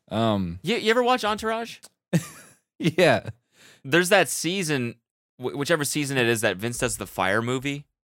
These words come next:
Speaker 1: Okay.
Speaker 2: And that German director
Speaker 1: Okay.
Speaker 2: basically, like, slights him and kind of, like, removes his lines slowly and stuff like that. He's kind of the same character.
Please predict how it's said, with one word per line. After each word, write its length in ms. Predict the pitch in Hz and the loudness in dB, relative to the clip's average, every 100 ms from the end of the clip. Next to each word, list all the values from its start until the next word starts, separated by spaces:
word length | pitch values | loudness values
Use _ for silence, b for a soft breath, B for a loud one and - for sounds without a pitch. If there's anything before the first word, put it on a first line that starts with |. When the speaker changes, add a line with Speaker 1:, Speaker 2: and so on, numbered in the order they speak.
| - | -10
Speaker 1:
Okay. 300 | - 110 117 | -4 0 2
Speaker 2:
And 80 | 113 | 2
that 120 | 104 | 0
German 420 | - 113 123 123 | 0 2 2 0
director 600 | 104 87 101 - 143 143 _ _ - | 0 0 0 -2 -8 -8 _ _ -4
Speaker 1:
Okay. 360 | 101 104 95 - _ _ | 0 2 0 -4 _ _
Speaker 2:
basically, 380 | - 139 165 135 | 0 2 2 2
like, 220 | 110 101 _ _ | 4 2 _ _
slights 460 | - - 131 131 - | -10 0 2 2 2
him 220 | 156 151 | -2 0
and 120 | 131 | -2
kind 160 | 101 123 | 0 0
of, 160 | 113 - | 0 0
like, 220 | 113 101 | -2 0
removes 440 | 113 110 127 117 | -2 0 0 -2
his 280 | 120 92 - | -4 -6 -6
lines 500 | 95 95 107 127 127 | -2 0 0 -2 -4
slowly 460 | - 123 127 135 139 | -6 0 0 2 -2
and 140 | 135 | -4
stuff 200 | - 139 | -4 -2
like 140 | 135 | -2
that. 220 | - 139 - | 0 0 0
He's 140 | 147 | -6
kind 200 | - 202 | 0 2
of 60 | 262 | 2
the 60 | |
same 260 | 180 156 135 | 0 0 0
character. 520 | 117 117 95 71 65 | 2 2 2 -4 -6